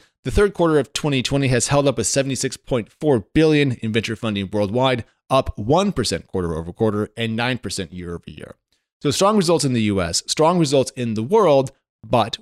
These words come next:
what is the other side of this? Well, around the world, it looks that seed and early stage funding were a little bit down, while late stage money was up. And round volume doesn't look super strong for certain areas of the V C world. You can kinda look at the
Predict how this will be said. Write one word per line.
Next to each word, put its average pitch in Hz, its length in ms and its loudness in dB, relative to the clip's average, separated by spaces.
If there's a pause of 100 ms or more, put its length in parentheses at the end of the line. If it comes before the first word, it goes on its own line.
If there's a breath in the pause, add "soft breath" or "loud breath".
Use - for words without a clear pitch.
what 120 340 0
is 113 200 -4
the 110 120 -6
other 110 160 -2
side 170 220 0
of 87 80 -4
this? - 180 -8
Well, 151 320 0
around 233 360 -2
the 190 60 2
world, 160 360 0
it 156 140 -4
looks 180 240 -4
that - 240 -6
seed 185 360 -2
and 160 140 -4
early 143 260 0
stage 139 360 0
funding 147 340 -2
were 131 100 -2
a 120 60 0
little 143 220 -2
bit 95 240 -10
down, 147 480 -4
while 131 200 2
late 143 240 0
stage 143 220 -2
money 127 240 -2
was 110 180 -4 (140)
up. - 240 -8 (640 soft breath)
And 170 540 2 (240)
round 160 340 2
volume 110 420 2
doesn't 151 300 0
look 151 140 0
super 135 320 -2
strong 123 540 0
for 120 160 -6
certain 135 280 -2 (140)
areas 135 540 2
of 113 40 0
the 113 60 -2
V 104 180 -2
C 104 220 -4
world. 107 320 0 (240 soft breath)
You 165 100 2
can 190 140 -4
kinda 240 240 -2
look 156 300 -2
at 156 80 -12
the 123 200 -4